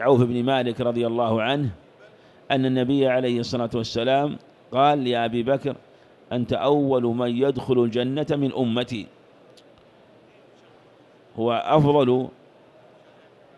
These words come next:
الناس على الإطلاق رضي الله عنه بعد الأنبياء والرسل. وها حديث المتقدم ليس فيه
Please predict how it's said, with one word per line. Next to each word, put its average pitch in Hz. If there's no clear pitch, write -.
الناس 120
على 120
الإطلاق 123
رضي 117
الله 117
عنه 120
بعد 117
الأنبياء 113
والرسل. 123
وها 113
حديث 147
المتقدم 139
ليس 170
فيه 131